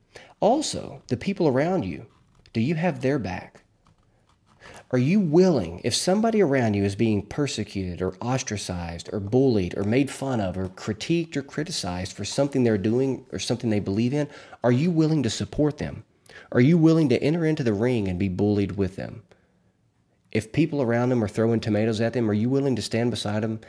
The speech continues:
and be hit with tomatoes? And if you're not, then you either need to correct that other person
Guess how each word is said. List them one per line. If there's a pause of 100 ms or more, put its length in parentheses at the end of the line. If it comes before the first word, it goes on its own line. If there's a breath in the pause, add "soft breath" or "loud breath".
and
be
hit
with
tomatoes? (220 loud breath)
And
if
you're
not, (720)
then
you
either
need
to
correct
that
other
person